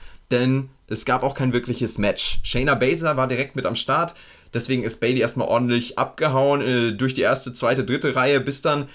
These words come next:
in der Crowd auf einmal die N-X-T-Frauen auf sie warten. Unter anderem Rhea, Rest in Peace, Ripley, die dann,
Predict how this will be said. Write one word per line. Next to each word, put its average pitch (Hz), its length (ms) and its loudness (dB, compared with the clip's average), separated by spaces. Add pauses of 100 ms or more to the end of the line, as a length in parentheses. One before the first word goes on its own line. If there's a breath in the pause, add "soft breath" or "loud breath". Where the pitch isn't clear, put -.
in 123 120 0
der 120 100 2
Crowd 123 260 2
auf 120 80 -2
einmal 120 200 2
die 120 100 -2
N-X-T-Frauen 120 1000 0
auf 104 180 0
sie 101 180 -6
warten. 95 460 -2
Unter 127 240 0
anderem 139 520 2 (200 loud breath)
Rhea, 147 460 4
Rest 127 460 2
in 131 200 2
Peace, 143 420 0
Ripley, 156 720 2 (320 loud breath)
die 127 100 4
dann, 127 420 4